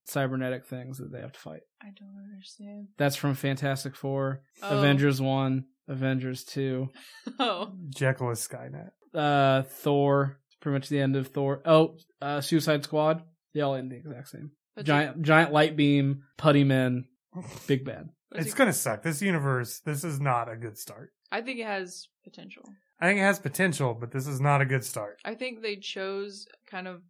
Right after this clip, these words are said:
Speaker 3: They chose the easiest one to do.
Speaker 2: I, I don't think so. I think, like, the Wolfman or the Creature in the Black Lagoon would have been way easier.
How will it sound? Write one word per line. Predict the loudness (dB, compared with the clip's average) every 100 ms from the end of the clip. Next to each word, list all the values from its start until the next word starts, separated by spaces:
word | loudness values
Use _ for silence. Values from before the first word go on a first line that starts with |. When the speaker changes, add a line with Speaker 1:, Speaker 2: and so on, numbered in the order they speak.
| -8
Speaker 3:
They | -4
chose | 2 2 2
the |
easiest | 0 2 0 2
one | 0 0
to |
do. | -2 -8 -14 _ -4
Speaker 2:
I, | -2 -2 -4
I | -6 -6 _ -8
don't | -6 -6
think | -12 -10
so. | -12 -10
I | -8
think, | -8 -10 -12
like, | -10 -10 -8
the | -12
Wolfman | -8 -10 -10 -8 -8 -8 -10 -12 -16 _
or | -10 -8 -8 -10
the |
Creature | -10 -10 -8
in | -12
the |
Black | -10 -12 -12
Lagoon | -12 -12 -10
would | -10
have | -12 -14
been | -12 -12 -10
way | -10 -8
easier. | -10 -16 -14 -14 -14